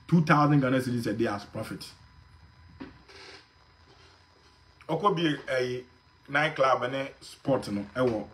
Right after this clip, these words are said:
eh, Kaswa Kwan yi so yi. Ɛkɔsi sɛn? Saa time koraa mpo na ɔkɔ mu a na ɔnyɛ sika. Sika gari na ma no nyɛ sika ma no kɔsi saa dan no. Ɛkɔsi sɛn? Asɔre a wɔso wate yi, sɛ wankɔdaadaa nkurɔfoɔ ankɔgye wɔn sika, asɔre no sika he na ɛde ma no?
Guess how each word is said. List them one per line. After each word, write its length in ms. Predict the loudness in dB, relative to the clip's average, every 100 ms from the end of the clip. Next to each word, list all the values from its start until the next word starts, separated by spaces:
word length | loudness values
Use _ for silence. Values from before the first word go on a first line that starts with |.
| -20 -20 -20 -20 -10
eh, 400 | -6 -2 -2 -2 -6 -8
Kaswa 380 | -6 0 2 2
Kwan 200 | -2 -2
yi 60 |
so 120 | -4
yi. 80 | -8 -10 -16 -20 -20 -20 -20 -20 -12 -4
Ɛkɔsi 280 | 2 2 2
sɛn? 160 | -6 -10 -14 _ _ _
Saa 160 | 2 2
time 260 | 2 -2
koraa 220 | -2 -2
mpo 80 | -2
na 120 | -4 -2
ɔkɔ 180 | -2
mu 80 | -2
a 40 | 2
na 60 | 4
ɔnyɛ 260 | 6 6
sika. 260 | 4 -6 -12 -16 -20 -20 -20
Sika 240 | 0 2
gari 200 | 4 6
na 100 | 4
ma 100 | 4
no 80 | 4
nyɛ 220 | 4 4
sika 160 | 0 -4
ma 80 | -4
no 80 |
kɔsi 240 | -2 -2 -2
saa 160 | -4
dan 140 | -6 -8 -12 -16 -18 -6
no. 60 | 4
Ɛkɔsi 260 | 4 4
sɛn? 200 | 2 -2 -8 -14 -20 -20 -12 -6
Asɔre 300 | -2 0 2
a 40 |
wɔso 220 | 2 2 0
wate 220 | 0 -4
yi, 180 | -6 -8 -12 -20 -16 0
sɛ 180 | 0 0 -6 -6
wankɔdaadaa 720 | 0 2 4 6 8 6 4
nkurɔfoɔ 380 | 2 2 4 2
ankɔgye 200 | 0 0
wɔn 160 | 0 0
sika, 380 | -4 -6 -6 -6 -6
asɔre 260 | 2 4
no 80 | 4
sika 240 | 4 2
he 80 | 4
na 80 | 2
ɛde 100 | 0
ma 100 | -2
no? 100 | -4